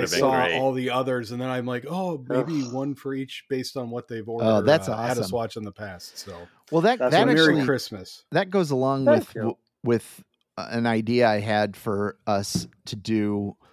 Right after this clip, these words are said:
Speaker 4: um, next episode, the, the top ten episode, is spend just a, you know, five, ten minutes at the beginning, each of us, uh, talking about maybe a,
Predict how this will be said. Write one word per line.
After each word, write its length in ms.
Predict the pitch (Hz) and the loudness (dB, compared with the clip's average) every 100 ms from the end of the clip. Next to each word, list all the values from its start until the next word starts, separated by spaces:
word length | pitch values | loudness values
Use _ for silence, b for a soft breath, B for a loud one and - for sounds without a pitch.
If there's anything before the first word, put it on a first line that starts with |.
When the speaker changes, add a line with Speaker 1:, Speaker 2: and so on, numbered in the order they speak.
| b b b b - | b b b b -10
Speaker 4:
um, 420 | 101 92 95 92 98 | -6 -4 -4 -6 -6
next 460 | 123 156 - - - - - | -2 -2 -4 -14 -16 -20 -6
episode, 600 | 113 104 104 - 104 98 | -4 -4 -6 -2 -2 -4
the, 360 | 98 95 92 95 | -6 -6 -6 -8
the 100 | - 95 | -10 -6
top 260 | 113 - | -4 -4
ten 240 | - 120 110 | -2 -2 -2
episode, 440 | 92 95 107 98 | -4 -4 -2 -2
is 220 | 98 90 - | -4 -8 -12
spend 600 | - - 117 107 104 95 - _ - | -10 -2 -2 0 -2 -4 -10 _ -10
just 240 | 113 - | -8 -6
a, 100 | 95 92 - | -8 -8 -8
you 100 | 113 | -4
know, 140 | 92 | -4
five, 300 | 90 120 101 | 0 0 0
ten 220 | - 110 | -2 -2
minutes 280 | 104 101 98 | -2 -2 -6
at 80 | 98 | -8
the 60 | 95 | -8
beginning, 480 | 98 101 120 110 101 | -6 -2 0 0 -2
each 240 | 101 95 | -4 -4
of 100 | 95 | -6
us, 340 | 92 95 - _ _ _ - | -6 -6 -12 _ _ _ -10
uh, 400 | 101 90 92 87 b b b b | -8 -6 -8 -10 b b b b
talking 340 | - 107 98 104 | -2 0 0 -4
about 260 | 92 92 - - - | -4 -6 -8 -18 -18
maybe 400 | - 101 95 95 | -8 -6 -6 -6
a, 120 | 95 | -8